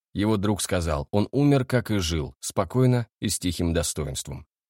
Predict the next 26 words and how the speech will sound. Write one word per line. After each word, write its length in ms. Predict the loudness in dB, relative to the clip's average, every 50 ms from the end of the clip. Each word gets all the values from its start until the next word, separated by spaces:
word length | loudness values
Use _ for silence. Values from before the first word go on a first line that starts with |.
| _ _ _ _ _ _ _ _ _ _ _ _ _
Один 260 | 0 2 4 6 6 6
из 100 | 4 4
сотрудников 680 | 2 2 2 2 2 2 2 2 0 0 -2 -4 -4
попросил 500 | -6 0 4 4 4 4 4 2 2 2
Гувера 360 | 4 4 4 4 6 6 6
написать 500 | 4 4 2 0 -2 0 2 2 0 0
вдове 380 | -2 -2 0 2 2 2 2 0
письмо 460 | 0 -2 -2 0 0 2 4 4 4
с 80 | 2 2
выражением 540 | 0 2 2 2 2 2 2 2 2 2 2
соболезнования, 960 | 2 0 2 2 2 4 4 4 2 2 0 -2 -4 -4 -6 -8 -10 -14 -18 _ _ _ _
подчеркнув, 540 | -6 -4 -2 -2 -2 0 2 0 0 2 0
что 200 | -2 -2 -2 0
в 80 | 0
личном 400 | 0 -2 -2 -2 -2 -2 -2 0
деле 260 | 0 0 0 0 0
Уайта 460 | 0 2 2 2 2 2 2 0 -2 -2 -4 _ _ _ 0
не 180 | 2 4 4
было 200 | 4 4 4 4
ничего, 580 | 6 6 4 4 4 2 2 2 2 4 2 2
что 220 | 0 0 0 0
могло 360 | 2 2 2 2 2 0 0 0
бы 180 | 0 0 0 0
удержать 580 | -2 0 2 2 0 0 0 0 0 0 0 0 -4
от 180 | -4 -2 -2
этого. 360 | -4 -4 -4 -4 -6 -8 -10